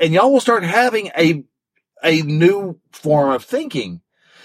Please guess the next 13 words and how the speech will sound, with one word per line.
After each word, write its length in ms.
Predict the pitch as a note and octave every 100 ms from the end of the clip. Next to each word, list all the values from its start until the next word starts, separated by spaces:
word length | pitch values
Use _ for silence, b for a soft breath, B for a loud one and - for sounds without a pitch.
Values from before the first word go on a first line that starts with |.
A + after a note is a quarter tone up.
| b b
And 200 | F#3+ F#3+
you'll 160 | G3+ A#3+
start 340 | - B3+ -
pushing 380 | - B3 C4+ G#3+
each 260 | E3 C#3 D#3
other. 280 | B2+ A2+
You'll 200 | G#2+ C3+
start 340 | D#3 F#3 F#3 -
push-, 240 | F#3 F3
they'll 400 | E3 E3 D3+ E3
start 240 | G3 A#3 -
pushing 380 | G#3+ A#3 G#3 G3
you 260 | A3+ A3